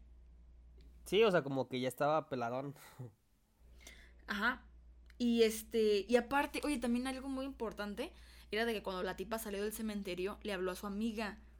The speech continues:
Speaker 2: y le dijo, "No, pues que Duffy nos vio y se puso como loco".
Speaker 1: Ajá, eso no me acuerdo.
Speaker 2: O sea, como para echarle así sutilmente la culpa también, y que si lo encontraban al tipo así, este, dijeran, "Ah, no mames, pues es que Duffy los vio"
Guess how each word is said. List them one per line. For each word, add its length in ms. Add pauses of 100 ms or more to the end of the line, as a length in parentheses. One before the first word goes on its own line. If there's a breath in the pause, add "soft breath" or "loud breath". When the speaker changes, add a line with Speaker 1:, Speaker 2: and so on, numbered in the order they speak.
(300 soft breath)
Speaker 2:
y 100
le 100
dijo, 320
"No, 320
pues 160
que 160
Duffy 380
nos 200
vio 140
y 40
se 100
puso 260
como 220
loco". 460 (1400)
Speaker 1:
Ajá, 760
eso 120
no 60
me 80
acuerdo. 380 (540 soft breath)
Speaker 2:
O 80
sea, 120
como 240
para 400
echarle 580
así 280
sutilmente 680
la 160
culpa 360
también, 500 (120)
y 100
que 140
si 160
lo 120
encontraban 640
al 160
tipo 220
así, 360 (440 loud breath)
este, 280
dijeran, 320
"Ah, 80
no 120
mames, 240
pues 180
es 100
que 100
Duffy 240
los 200
vio" 240